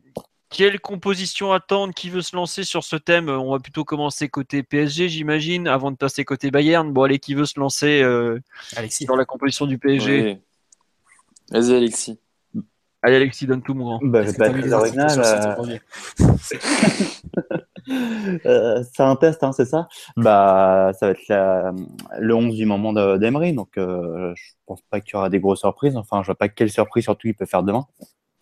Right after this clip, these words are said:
Speaker 4: concrètement. On sait qu'il va mettre Kurzawa, Alves, euh, Silva, Marquinhos, euh, euh, Draxler, euh, Rabiot, Verratti, puis, euh, devant, euh, Neymar, et, euh, Cavani et Mbappé. Enfin,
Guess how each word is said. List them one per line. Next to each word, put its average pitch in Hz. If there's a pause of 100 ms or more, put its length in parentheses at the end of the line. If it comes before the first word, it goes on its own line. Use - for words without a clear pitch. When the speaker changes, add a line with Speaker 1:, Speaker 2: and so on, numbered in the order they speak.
(400)
Speaker 4:
concrètement. 107 (560)
On 117
sait 113
qu'il -
va 110
mettre 104
Kurzawa, 110
Alves, 117 (120)
euh, 98
Silva, 107
Marquinhos, 117
euh, 92 (680)
euh, - (180)
Draxler, 104
euh, 104
Rabiot, 104
Verratti, 101
puis, 95
euh, 90
devant, 104
euh, 87
Neymar, 98
et, 98
euh, 90
Cavani 104
et 104
Mbappé. 98
Enfin, 110